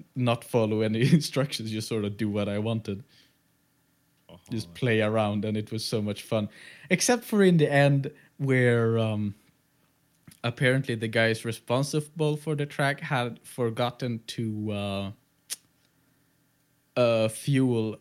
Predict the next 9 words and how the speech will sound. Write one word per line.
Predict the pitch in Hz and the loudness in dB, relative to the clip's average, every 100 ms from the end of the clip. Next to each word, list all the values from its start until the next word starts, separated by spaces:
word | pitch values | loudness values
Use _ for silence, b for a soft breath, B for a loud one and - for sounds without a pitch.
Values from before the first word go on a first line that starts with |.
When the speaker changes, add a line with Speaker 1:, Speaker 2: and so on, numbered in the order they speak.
| - | -6
Speaker 1:
my | 120 113 | -2 -2
car. | 113 127 110 95 127 b b b b _ _ _ _ _ _ _ _ _ _ _ _ _ _ _ | -2 -4 -2 -2 -6 b b b b _ _ _ _ _ _ _ _ _ _ _ _ _ _ _
And, | 117 113 107 101 - _ _ _ _ _ - | 0 0 0 -6 -14 _ _ _ _ _ -10
uh, | 123 98 90 98 107 - | -8 -8 -12 -16 -18 -14
w-, | 139 131 | -10 -2
you | 139 | -2
borrow | 127 131 123 110 | 2 4 4 2
these | 110 107 | -2 -6
cars, | - - 101 87 - - - | -8 -6 -6 -6 -10 -14 -18